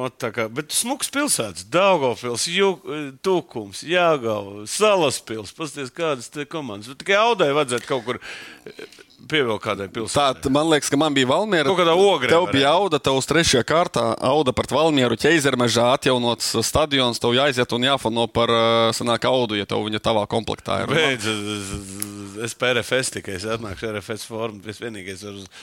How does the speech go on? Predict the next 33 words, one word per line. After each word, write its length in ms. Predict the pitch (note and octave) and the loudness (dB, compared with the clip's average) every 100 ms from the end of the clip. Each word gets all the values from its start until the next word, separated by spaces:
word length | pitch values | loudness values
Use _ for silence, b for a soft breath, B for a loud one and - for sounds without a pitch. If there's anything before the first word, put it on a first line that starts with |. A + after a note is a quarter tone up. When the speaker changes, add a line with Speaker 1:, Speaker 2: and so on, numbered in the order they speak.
| B | B
Speaker 1:
Valdlaučiem 640 | - A2 A2 F#2+ F2 F#2 F#2 | -4 -4 -2 -6 -10 -14 -12
aizbraukt. 480 | F#2 F2 F2+ E2 - | -14 -14 -16 -16 -18
Man 220 | F#2 F2+ D#2 | -14 -14 -12
Speaker 2:
Tad 160 | - B2 | -4 0
uz 160 | C#3 F3 | 2 4
Jelgavu 400 | F3+ C#3 B2+ A#2+ | 4 4 2 4
jābrauc, 320 | A#2 A2 G#2+ A2+ | 2 0 0 0
R 80 | |
F 80 | A#2 | 2
S 160 | C3+ - | 0 2
Jelgavā 320 | B2+ A2+ G#2 | 0 2 -2
Speaker 1:
Jā, 0 | |
nu, 80 | A2+ | -2
Speaker 2:
spēlēs. 240 | A#2+ D3+ | 0 2
Speaker 1:
Jelgava 220 | E3 F3 F3+ | 2 2 2
arī 80 | |
man, 220 | B2+ B2+ A#2 A2+ G#2+ | 0 -2 -2 -6 -6
man, 240 | A#2 A2 F#2 - - G#2+ G#2 G#2 G2 | -8 -10 -14 -20 -20 -18 -18 -18 -16
tā 160 | G2+ F#2+ | -14 -14
kā 60 | |
saka, 280 | F#2 G2 F#2 G2 G2 | -14 -14 -14 -12 -8
jaunības 400 | A2 G#2 G2 F2+ | -8 -8 -10 -12
pilsēta. 400 | - A2+ - G2+ | -6 -6 -6 -10
Tur 140 | - G#2+ | -8 -6
es 80 | A2 | 0
divreiz 240 | B2 A2+ | 0 0
čempions 480 | - C#3+ C3+ G2 - | 0 -2 -2 -8 -10
kļuvu 220 | F#2+ F#2 | -14 -14
basketbolā, 560 | F#2+ F#2 F#2+ F2 F2+ E2+ | -12 -12 -14 -16 -16 -16
tā 100 | F#2 | -16
kā 220 | E2+ F2 D#2+ B B B B B B A2 | -16 -16 -18 B B B B B B -10
Jelgavai 540 | G#2+ G#2 A2 A2 A2 | -8 -4 0 0 0
vēl 220 | A2+ A2+ | 0 -2